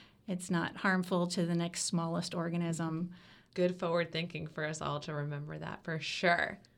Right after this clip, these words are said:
Speaker 2: What have we not talked about that you think is important for students who want to go into aquatics, who want to get their veterinary degree, or potentially now a P H D or graduate school?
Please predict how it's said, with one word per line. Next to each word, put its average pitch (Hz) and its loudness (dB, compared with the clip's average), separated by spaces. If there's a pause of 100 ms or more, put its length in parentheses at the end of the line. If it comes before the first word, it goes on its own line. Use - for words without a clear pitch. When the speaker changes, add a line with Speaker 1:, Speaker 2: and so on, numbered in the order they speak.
(200)
Speaker 2:
What 226 0 (160)
have 196 0
we 202 2
not 175 0 (140)
talked 156 -6
about 151 -2
that 151 -4
you 156 -6
think 160 -6
is 160 -4
important 151 -6
for 147 -2
students 151 -4
who 156 -4
want 151 -2
to 151 -4
go 156 -2
into 196 -4
aquatics, 151 -2
who 151 -6
want 151 -4
to 156 -6
get 165 -8
their 175 0
veterinary 160 -2
degree, 156 -4
or 156 0
potentially 170 0
now 160 2
a 160 0
P 170 -6
H 165 -6
D 156 0
or 156 -2
graduate 165 0
school? 156 -2